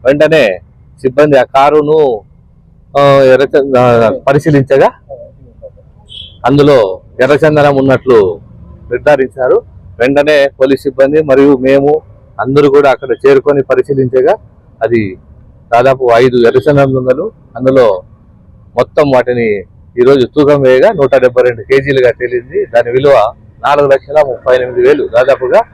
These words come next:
ఉన్నట్లు తెలిసింది. ఈ వీటిని వెంటనే ఇవి ఎక్కడ కొట్టినారు, తర్వాత ఎక్కడి నుంచి రవాణా చేస్తున్నారు అనే విషయాలన్నీ ఎంక్వైరీ విచారణ చేస్తున్నాము. విచారణ తర్వాత అది ఎక్కడ, అది బయట నుంచి వచ్చిందా లేదంటే ఇక్కడ ఏమన్నా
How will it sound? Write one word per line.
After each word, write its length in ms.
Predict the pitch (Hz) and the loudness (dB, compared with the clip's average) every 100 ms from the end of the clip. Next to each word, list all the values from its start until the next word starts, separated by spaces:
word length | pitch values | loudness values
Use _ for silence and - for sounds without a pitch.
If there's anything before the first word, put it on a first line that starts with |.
| _ - - - - - - | _ -20 -20 -20 -20 -20 -6
ఉన్నట్లు 400 | 127 147 147 127 | 0 2 2 -2
తెలిసింది. 500 | 123 127 135 123 151 247 - _ _ _ - | -8 -4 -2 0 -2 -4 -8 _ _ _ -2
ఈ 320 | 160 131 117 | 2 2 2
వీటిని 340 | 139 151 147 | 0 0 2
వెంటనే 380 | 139 151 165 165 131 | 2 2 2 4 2
ఇవి 460 | 98 _ 139 143 | 0 _ 0 2
ఎక్కడ 220 | 127 175 175 | 2 2 0
కొట్టినారు, 600 | 160 143 156 151 190 196 | 0 -2 0 0 0 -2
తర్వాత 480 | 135 147 139 180 208 - _ _ _ - | 0 2 2 0 -4 -8 _ _ _ -6
ఎక్కడి 220 | 120 180 185 | -2 0 2
నుంచి 180 | 170 | 2
రవాణా 300 | 160 151 160 | 2 2 2
చేస్తున్నారు 580 | 147 143 - 156 156 156 | 2 0 0 0 2 2
అనే 220 | 139 135 | 2 0
విషయాలన్నీ 600 | 127 107 151 147 139 139 107 - - - - - - - | -4 -2 0 2 0 -2 -4 -8 -16 -20 -20 -20 -20 -6
ఎంక్వైరీ 400 | 123 139 151 135 | -2 2 2 2
విచారణ 640 | 95 - - - 147 147 123 135 | -2 -6 -16 -2 0 0 -2 -2
చేస్తున్నాము. 520 | - 131 123 131 233 - _ _ _ | -4 -4 -4 -4 -6 -10 _ _ _
విచారణ 380 | _ 180 175 170 | _ 0 2 0
తర్వాత 400 | 151 160 151 - 233 - _ _ _ _ | 0 2 2 0 -2 -6 _ _ _ _
అది 180 | 123 131 120 113 | -2 0 0 0
ఎక్కడ, 240 | 113 160 160 156 151 147 139 120 | 0 0 2 2 4 2 2 2
అది 340 | 131 131 123 | 0 -2 -2
బయట 280 | 113 123 151 | -2 0 0
నుంచి 360 | 160 165 156 156 | -2 -6 -2 0
వచ్చిందా 340 | 135 151 156 | 0 -2 0
లేదంటే 400 | 165 143 151 147 | 2 2 2 2
ఇక్కడ 260 | 147 127 156 | 0 0 0
ఏమన్నా 380 | 151 147 147 | 2 0 -2